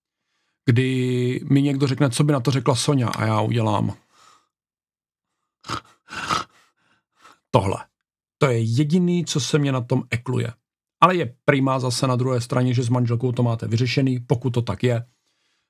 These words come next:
Probrali jste to a všecko je mezi váma klár a čistý. Já osobně si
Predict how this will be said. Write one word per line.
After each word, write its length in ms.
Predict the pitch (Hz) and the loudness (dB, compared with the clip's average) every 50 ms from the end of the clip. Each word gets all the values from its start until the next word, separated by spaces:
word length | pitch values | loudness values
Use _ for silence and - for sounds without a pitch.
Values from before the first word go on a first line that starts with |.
| _ | _
Probrali 360 | - 151 139 135 135 123 123 | 2 2 4 4 2 0 0
jste 140 | 120 - 127 | 0 -2 -2
to 320 | 120 - 123 117 117 - - | 0 0 0 0 0 -2 -4
a 40 | |
všecko 300 | 113 - 127 117 - - | -2 -2 -2 -4 0 0
je 60 | 120 113 | 0 0
mezi 180 | 110 104 113 | 0 0 -2
váma 280 | 110 113 107 107 104 104 | -2 0 0 -2 -2 -2
klár 360 | - - 123 110 110 110 - - | 0 0 2 2 2 -2 -4 -6
a 60 | 120 | -4
čistý. 440 | 117 - 104 - - - 107 107 107 _ _ _ _ _ _ _ _ _ _ _ _ _ _ _ _ _ _ _ _ _ _ _ _ _ _ _ _ _ _ _ _ _ _ _ _ _ _ _ _ _ _ _ _ _ _ _ _ _ _ _ _ _ _ _ _ _ _ _ | -4 -4 -4 -4 -6 -8 -8 -10 -10 _ _ _ _ _ _ _ _ _ _ _ _ _ _ _ _ _ _ _ _ _ _ _ _ _ _ _ _ _ _ _ _ _ _ _ _ _ _ _ _ _ _ _ _ _ _ _ _ _ _ _ _ _ _ _ _ _ _ _
Já 80 | 147 160 | 2 2
osobně 300 | 170 151 - 160 147 139 | 2 2 0 0 0 0
si 280 | 120 - 127 117 110 | 0 0 -2 -2 -2